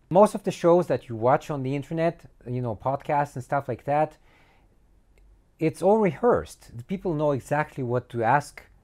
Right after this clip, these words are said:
and what to answer. This is not the way that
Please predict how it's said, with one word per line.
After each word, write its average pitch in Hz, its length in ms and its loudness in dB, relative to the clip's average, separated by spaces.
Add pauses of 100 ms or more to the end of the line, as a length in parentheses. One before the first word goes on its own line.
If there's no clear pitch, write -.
(120)
and 113 220 -8
what 135 220 -2
to 127 120 -6
answer. 107 640 -8 (720)
This 170 240 -2
is 175 160 -8
not 185 300 0
the 190 60 -2
way 156 420 2
that 107 380 -4